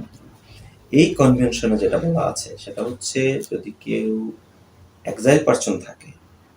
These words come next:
তাকে যদি ফেরত পাঠাতে হয় নিজের দেশে, সেজন্য এগ্রিমেন্ট করে তারা করতে পারবে, কিন্তু প্রথমেতেই তার যে own exile status,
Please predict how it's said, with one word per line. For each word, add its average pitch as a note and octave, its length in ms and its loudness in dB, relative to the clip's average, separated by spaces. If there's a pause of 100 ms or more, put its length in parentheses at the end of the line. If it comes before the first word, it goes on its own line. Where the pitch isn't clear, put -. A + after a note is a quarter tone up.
(120)
তাকে - 300 -2
যদি D3 360 0
ফেরত G#2 240 -2
পাঠাতে - 320 -6
হয় G2 140 -4
নিজের F2+ 340 -6
দেশে, - 340 -8 (380)
সেজন্য D3+ 360 2
এগ্রিমেন্ট B2 460 2
করে C#3+ 160 0
তারা A#2 140 4
করতে - 340 -2
পারবে, A#2 340 2 (420)
কিন্তু D#3+ 400 -2
প্রথমেতেই F3+ 600 0
তার A2+ 500 6
যে A2+ 440 6 (340)
own D#3 340 6
exile A2 540 6
status, - 520 4